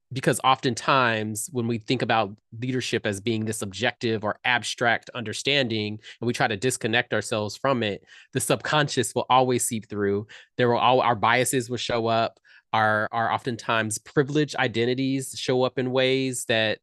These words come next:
that we might not intend to, but are still there. Um, and we felt it was just really important to be really explicit, uh, if we're gonna move forward, move forward from a critical, equitable lens, that you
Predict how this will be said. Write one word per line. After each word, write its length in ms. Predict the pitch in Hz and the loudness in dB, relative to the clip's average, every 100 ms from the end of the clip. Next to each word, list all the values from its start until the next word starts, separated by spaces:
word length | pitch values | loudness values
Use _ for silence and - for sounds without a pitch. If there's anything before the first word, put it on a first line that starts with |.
| - | -2
that 240 | 113 95 | -2 -2
we 100 | 120 | -2
might 200 | 120 127 | 0 2
not 180 | 131 123 | 2 0
intend 460 | 117 107 - 135 156 | -2 -4 0 0 0
to, 400 | - 226 247 220 - - - | 0 0 0 -4 -12 -20 -4
but 120 | 143 | 0
are 100 | 127 | 0
still 280 | 120 - 123 | 0 0 0
there. 480 | 101 104 120 143 165 - - _ - | 2 2 2 0 -4 -14 -20 _ -12
Um, 380 | 110 107 110 - | -8 -8 -8 -4
and 100 | 131 | 0
we 120 | 139 | 2
felt 280 | 127 - 151 | 2 2 2
it 20 | |
was 160 | 139 120 | 2 0
just 220 | 113 - | -2 -4
really 320 | 135 131 127 | -2 0 0
important 440 | 110 113 - - 117 | -2 -4 -2 -4 -4
to 80 | 120 | -8
be 160 | 113 | -6
really 240 | 110 120 120 | -4 -2 -2
explicit, 880 | 101 - - 113 - 104 98 95 - _ - | -4 -8 -6 -4 -2 -2 -2 -4 -10 _ -14
uh, 80 | - - | -12 -8
if 320 | 104 113 - | -8 -8 -4
we're 120 | 131 | 0
gonna 160 | 131 117 | 0 0
move 240 | 120 131 | 0 0
forward, 540 | - 123 120 117 113 | 0 0 0 -2 -4
move 220 | 117 123 120 | -4 -6 0
forward 360 | 123 113 113 | 0 0 -2
from 160 | - 107 | -2 -4
a 40 | |
critical, 500 | 101 - 135 - 131 - | -4 -2 -2 0 -2 0
equitable 480 | 123 - 120 110 101 | -2 -2 -4 -4 -2
lens, 500 | 143 120 104 104 95 | 0 0 -2 -6 -6
that 180 | 101 90 | -6 -2
you 160 | 139 | 0